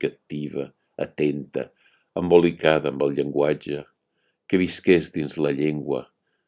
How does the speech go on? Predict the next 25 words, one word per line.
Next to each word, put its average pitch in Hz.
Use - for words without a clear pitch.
que 95
la 92
llengua 104
fos 104
la 90
seva 95
respiració 95
i 98
el 87
seu 92
nodriment 80
i 80
la 71
seva 80
vida 78
sencera, 71
que 101
la 98
lectura 123
fos 127
com 104
un 113
laberint 107
on 90
perdre's 78